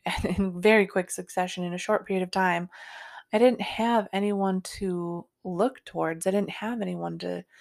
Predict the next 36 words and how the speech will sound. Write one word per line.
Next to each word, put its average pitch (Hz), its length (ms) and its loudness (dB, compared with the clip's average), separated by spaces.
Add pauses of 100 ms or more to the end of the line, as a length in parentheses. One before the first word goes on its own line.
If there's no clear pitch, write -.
(460)
guide 220 380 4
me. 175 280 0
And 185 140 0
I 196 100 4
didn't 233 300 2 (600)
have 226 280 4
the 214 120 6
capacity 214 600 2
to 196 100 4
really 196 360 2
understand 190 560 0
I 180 80 4
could 180 140 -8
go 185 100 2
out 175 140 6
and 165 140 -4
look 294 200 4
for 202 160 -4
that 165 260 -6
until 185 320 -4
my 165 180 -4
late 170 240 -4
twenties, - 540 -2
like, 165 240 -4 (120)
almost 190 380 0
thirty, 185 440 0 (640)
before 214 220 6
I 202 100 8
went, 196 260 0
"Oh, 269 340 8
I 202 160 0
can 202 140 -4
actually 190 340 -2
seek 185 280 -6
these 180 220 -4
kind, 180 200 -2